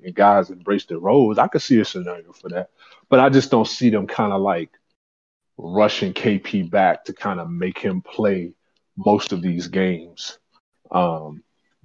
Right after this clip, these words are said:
going forward. Uh, but I, I do think they're gonna shoot better, uh, down this stretch. They're gonna defend a little better. And I just think they're gonna be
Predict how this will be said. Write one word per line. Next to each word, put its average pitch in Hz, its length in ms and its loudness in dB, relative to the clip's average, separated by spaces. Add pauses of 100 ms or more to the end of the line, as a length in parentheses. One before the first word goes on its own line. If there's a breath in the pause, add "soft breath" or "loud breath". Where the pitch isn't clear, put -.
going 90 260 2
forward. 80 500 -2 (240)
Uh, 87 280 -4
but 87 160 4
I, 107 180 8
I 98 140 6
do 113 240 6
think 92 380 -4 (600)
they're 117 140 6
gonna 151 160 6
shoot 165 380 4
better, 104 420 4 (320)
uh, 92 440 0 (580)
down 92 280 2
this 90 140 -2
stretch. 92 420 -2
They're 90 120 -4
gonna 98 200 0
defend 98 440 -2
a 92 40 0
little 87 240 -2
better. 87 380 -2 (400)
And 127 80 4
I 135 40 6
just 139 180 4
think 120 140 4
they're 117 120 8
gonna 104 200 4
be 95 500 2